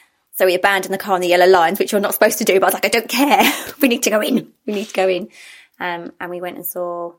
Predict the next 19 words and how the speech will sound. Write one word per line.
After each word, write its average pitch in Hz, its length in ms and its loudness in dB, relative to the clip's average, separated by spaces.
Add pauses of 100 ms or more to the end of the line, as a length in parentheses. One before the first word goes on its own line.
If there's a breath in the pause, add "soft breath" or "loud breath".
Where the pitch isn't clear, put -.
(960)
a 180 80 -8
doctor, 170 540 -10 (600)
and 170 180 -14
he 175 100 -10
said, 180 180 -4
"Oh, 180 60 -4
somebody 180 260 -8
noticed 170 300 -8
something 165 240 -10
in 160 60 -12
one 160 120 -12
of 151 60 -12
the 147 80 -14
scans. 214 360 -4
They 175 100 -6
think - 160 -12
there's - 160 -8
some 175 100 -10
fluid 165 600 -4